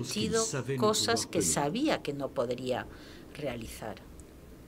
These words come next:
Speaker 1: D'un gouvernement qui veut
Speaker 2: Un
Speaker 1: tous les
Speaker 2: gobierno que
Speaker 1: avantages de
Speaker 2: quiere
Speaker 1: la zone
Speaker 2: todas las
Speaker 1: euro et de
Speaker 2: ventajas de la
Speaker 1: l'Europe,
Speaker 2: zona euro
Speaker 1: mais
Speaker 2: y de
Speaker 1: qui ne veut en
Speaker 2: Europa,
Speaker 1: assumer
Speaker 2: pero que
Speaker 1: aucune
Speaker 2: no
Speaker 1: des
Speaker 2: quiere
Speaker 1: responsabilités.
Speaker 2: asumir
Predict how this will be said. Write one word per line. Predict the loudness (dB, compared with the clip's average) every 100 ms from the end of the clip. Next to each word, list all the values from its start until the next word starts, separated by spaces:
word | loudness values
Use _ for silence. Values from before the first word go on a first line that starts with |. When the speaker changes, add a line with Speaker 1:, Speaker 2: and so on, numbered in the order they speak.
| -10 -4
Speaker 1:
D'un | -2
gouvernement | 0 0 0 0 0 0 0
qui | -2 -4
veut | -2 2
Speaker 2:
Un | 4 6
Speaker 1:
tous | 6 8
les |
Speaker 2:
gobierno | 6 6 4 0 2
que |
Speaker 1:
avantages | 2 0
de | 2
Speaker 2:
quiere | 4 4
Speaker 1:
la | 2
zone | 2 4
Speaker 2:
todas | 6 6 4
las | 4 4
Speaker 1:
euro | 2
et |
de | 0
Speaker 2:
ventajas | 0 0 2 4
de | 6 6
la | 4
Speaker 1:
l'Europe, | 2
Speaker 2:
zona | 0 0 -2 0
euro | 2 2 2 2
Speaker 1:
mais | 0
Speaker 2:
y |
de | 2
Speaker 1:
qui | 2
ne |
veut | 4
en | 4
Speaker 2:
Europa, | 4 2
Speaker 1:
assumer | -2 -4 -4 -4 -6 -12 -16 -4
Speaker 2:
pero | 2 6 6 6
que | 4 4 2 -2
Speaker 1:
aucune | -4 0 2
Speaker 2:
no | 2
Speaker 1:
des | 2
Speaker 2:
quiere | 2 4 6 6 6
Speaker 1:
responsabilités. | 4
Speaker 2:
asumir | 4 2 0 0 -2